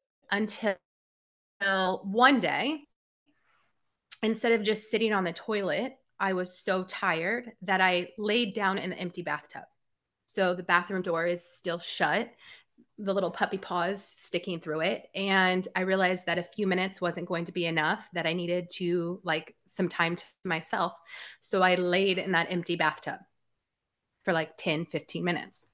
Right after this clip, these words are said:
and then got up again to show up for the rest of my evening and proceed on. And then again, the next day I did the same thing.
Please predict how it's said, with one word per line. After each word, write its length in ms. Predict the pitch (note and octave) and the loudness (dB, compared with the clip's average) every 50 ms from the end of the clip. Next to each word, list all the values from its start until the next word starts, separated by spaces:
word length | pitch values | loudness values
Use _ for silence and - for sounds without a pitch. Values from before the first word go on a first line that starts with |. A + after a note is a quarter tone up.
| _ - | _ -10
and 100 | F#3+ F#3+ | -4 -2
then 280 | E3+ E3 D#3+ E3 E3+ F3+ - _ | 0 0 0 0 -2 -6 -8 _
got 220 | - G3+ F3 F3 F3+ | 4 6 6 6 6
up 200 | F3+ F3 - F3 | 6 4 2 0
again 420 | E3+ F3 D#3+ D#3 E3 F#3 G3 F#3 | -2 0 0 0 0 -2 -4 -4
to 80 | F#3 F3 | -4 -2
show 260 | - - F3+ E3 E3 | -2 0 2 2 2
up 220 | D#3 D3+ - - | 0 -2 -4 -8
for 80 | G#3 F3+ | -6 -4
the 80 | E3+ | -2
rest 260 | D#3+ D#3+ D#3+ - - F3+ | 0 0 0 0 -2 -2
of 180 | D#3 D3+ - | -2 -2 -2
my 180 | E3+ E3+ E3 D#3 | -2 -2 -2 -2
evening 580 | - D3 D#3+ - - E3 F3 F3+ G3 G#3 G#3+ - - - - - - - | -4 -6 -10 -8 -6 -6 -4 -2 -2 -4 -4 -8 -16 -18 -18 -18 -10 -4
and 180 | D#3 E3+ E3+ | -4 -2 -2
proceed 380 | - F#3 E3 - - F#3 E3+ E3+ | 0 -2 -2 0 0 -2 0 4
on. 320 | E3+ E3 D3+ D3+ - D#3+ - _ _ _ _ _ _ _ _ _ _ _ _ _ _ - - - - - - - - - - - | 4 4 4 2 -2 -8 -14 _ _ _ _ _ _ _ _ _ _ _ _ _ _ -12 -12 -12 -12 -20 -18 -18 -18 -16 -6 0
And 200 | G3 G#3+ G#3+ G#3+ | 4 6 8 8
then 420 | G3+ G3 G3 G3 G3 G3 F#3+ - - - | 8 8 8 6 4 2 0 -2 -6 -4
again, 560 | - G3 F#3+ F3 F3 A#3+ A#3 G#3+ G3+ G3+ G#3 G#3 | -2 -2 -2 2 6 6 6 8 6 4 4 4
the 80 | G3 | 4
next 320 | G3 F#3 F3+ F3+ - - - | 4 4 2 2 0 -2 0
day 180 | A3 G3 G3 | 2 2 2
I 60 | G3 | 2
did 200 | F#3+ G3 F#3+ E3+ | 0 -2 -4 -4
the 100 | F3 F#3 | -4 -6
same 360 | F3 - - F3+ E3+ E3+ F3 F3 | -6 -4 -4 -4 -4 -4 -4 -4
thing. 460 | - G3+ F#3 E3 - - F3 F#3+ | -2 0 0 0 -2 -4 -12 -16